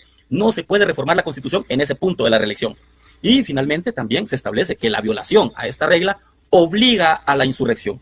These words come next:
El que tiene el poder, lo mismo que el delincuente, cuando el delincuente está delinquiendo y está sobre la víctima en el ejercicio del poder, porque también ejerce poder ilegítimo, obviamente, sobre la víctima, él jamás, jamás piensa que va a caer. Él cree que va a ser impune, pero una ley lo va a alcanzar.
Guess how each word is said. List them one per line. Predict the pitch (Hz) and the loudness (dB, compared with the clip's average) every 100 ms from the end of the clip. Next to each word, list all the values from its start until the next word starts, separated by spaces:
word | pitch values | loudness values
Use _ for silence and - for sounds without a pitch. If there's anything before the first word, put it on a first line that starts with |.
| - | -4
El | 185 196 | -2 -2
que | |
tiene | 185 277 | -2 0
el | 233 | 0
poder, | 156 139 123 - - | 2 2 2 -4 -4
lo | 180 | 2
mismo | 139 | 2
que | 135 | 2
el | 165 | 2
delincuente, | 135 190 170 - - _ - | 2 2 0 -2 -14 _ -6
cuando | 165 | -2
el | 190 | 0
delincuente | 180 180 254 - 147 | -2 0 -2 -2 -6
está | - | -2
delinquiendo | 160 135 113 165 131 113 | 0 0 0 0 0 -2
y | |
está | 113 135 | -2 -2
sobre | 139 123 | -2 -2
la | 104 | -4
víctima | - 117 101 | -6 -6 -8
en | 107 | -6
el | 107 | -6
ejercicio | 98 117 143 | -6 -6 -6
del | |
poder, | 113 104 104 _ _ _ _ | -6 -8 -10 _ _ _ _
porque | 117 120 | -6 -4
también | 113 123 | -2 -2
ejerce | 123 151 156 | -2 -2 -2
poder | 107 185 - _ _ - | 0 -2 -2 _ _ -4
ilegítimo, | 147 240 330 113 | 0 0 0 -2
obviamente, | 165 196 220 | 0 0 -2
sobre | 123 117 | -4 -6
la | 185 | -6
víctima, | - - _ - | -8 -12 _ -6
él | 143 | -6
jamás, | 143 147 - - _ | -2 -2 -2 -8 _
jamás | 139 165 175 | -2 0 0
piensa | 175 170 - | -2 0 2
que | |
va | 113 | 0
a | |
caer. | 110 117 110 _ _ _ _ - | 2 -2 -2 _ _ _ _ -2
Él | 143 196 - _ _ | 0 0 -6 _ _
cree | - 185 202 | 0 2 2
que | 110 | 0
va | 117 | 0
a | |
ser | 131 123 | 0 -2
impune, | 123 110 175 104 | -2 -2 -2 -4
pero | - 160 | -2 0
una | 226 | 0
ley | 208 226 - | -2 -4 -8
lo | 175 | -2
va | 220 | -2
a | |
alcanzar. | 220 208 - | -2 -4 -6